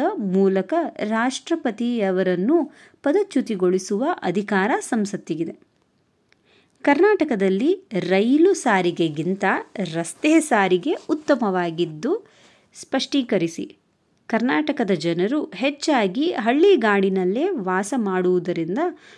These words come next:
ಪ್ರತಿಯೊಂದು ಹಳ್ಳಿ, ಪಟ್ಟಣ ಹಾಗೂ ಇತ್-, ಇತರ ಜನವಸತಿಗಳನ್ನು ಸಂಪರ್ಕಿಸುವುದರಲ್ಲಿ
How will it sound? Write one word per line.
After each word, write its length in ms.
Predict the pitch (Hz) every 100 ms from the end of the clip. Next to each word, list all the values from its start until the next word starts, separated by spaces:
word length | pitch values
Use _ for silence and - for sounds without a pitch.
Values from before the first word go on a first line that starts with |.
| _ -
ಪ್ರತಿಯೊಂದು 540 | 240 294 359 392 415
ಹಳ್ಳಿ, 440 | 233 202 208 214
ಪಟ್ಟಣ 460 | 208 214 202 214 202 208
ಹಾಗೂ 440 | 202 190 180 196
ಇತ್-, 300 | - 208 - -
ಇತರ 320 | 214 277 302 466 - -
ಜನವಸತಿಗಳನ್ನು 1300 | 170 220 277 277 247 233 233 190 185 180 180 262 381
ಸಂಪರ್ಕಿಸುವುದರಲ್ಲಿ 1400 | - 254 294 311 294 262 - 185 175 180 170 190 330